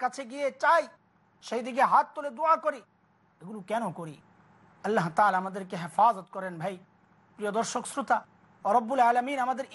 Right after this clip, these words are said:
ঈমানকে হেফাজত করেন। এটা কালিমার দাবি যে আমার সমস্ত ইবাদত সব কিছু হবে একমাত্র আল্লাহর জন্যে। আল্লাহ তাআলা আমাদের সমস্ত ইবাদতকে শিরক মুক্ত হয়ে করার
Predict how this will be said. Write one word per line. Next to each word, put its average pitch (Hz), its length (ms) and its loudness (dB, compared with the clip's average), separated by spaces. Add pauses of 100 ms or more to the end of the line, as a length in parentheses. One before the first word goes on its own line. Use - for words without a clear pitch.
ঈমানকে 269 460 0
হেফাজত 220 420 0 (100)
করেন। 196 180 -6 (480)
এটা 220 120 -6 (160)
কালিমার 247 400 4 (100)
দাবি 180 220 0 (520)
যে 165 100 -6 (100)
আমার 220 160 0 (120)
সমস্ত 294 360 -2 (180)
ইবাদত 220 380 2 (540)
সব 269 240 4 (120)
কিছু 220 240 -10
হবে 180 140 -2 (100)
একমাত্র 190 320 -4 (100)
আল্লাহর 175 380 2
জন্যে। 165 240 -14 (560)
আল্লাহ 196 280 0 (120)
তাআলা 185 280 4 (400)
আমাদের 208 260 -4 (180)
সমস্ত 349 360 0 (160)
ইবাদতকে 214 520 2 (380)
শিরক 285 380 -12 (120)
মুক্ত - 240 -8 (120)
হয়ে 202 260 0
করার 202 200 0